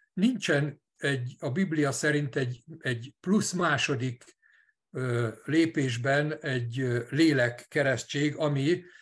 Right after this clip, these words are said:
a karizmatikusok és a pünkösdiek szerint a, a, elsősorban a lelkek ajándékának,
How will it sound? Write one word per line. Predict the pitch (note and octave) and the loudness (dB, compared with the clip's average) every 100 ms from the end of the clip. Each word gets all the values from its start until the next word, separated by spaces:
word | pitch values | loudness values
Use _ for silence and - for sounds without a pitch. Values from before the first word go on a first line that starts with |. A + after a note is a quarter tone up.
| _ - | _ -8
a | C3 | -6
karizmatikusok | A#2+ E3+ D3 C#3+ B2 C3+ A#2+ B2+ A#2+ B2 | -2 0 0 -4 -6 -8 -8 -8 -8 -6
és | A#2 - | -6 -6
a | |
pünkösdiek | - C#3+ C#3 C3 B2+ A#2+ A2 | -6 -6 -4 -4 -2 -4 -4
szerint | - C#3 C#3+ D3+ D3 _ - - _ _ | -4 -2 -2 -2 -8 _ -20 -20 _ _
a, | C#3 C3+ B2+ C3 - - | 0 2 2 0 -4 -4
a, | C3 C3 - _ | 0 0 -2 _
elsősorban | - E3+ C#3+ B2 - D3 C#3 | -2 0 0 -2 -2 -2 0
a | C3+ | 0
lelkek | D3+ C#3+ B2 A#2 | 2 0 -2 -6
ajándékának, | C#3+ C#3+ B2 A#2+ B2 A#2+ B2 A#2 C3+ | -2 0 0 0 -2 -2 -2 -2 -4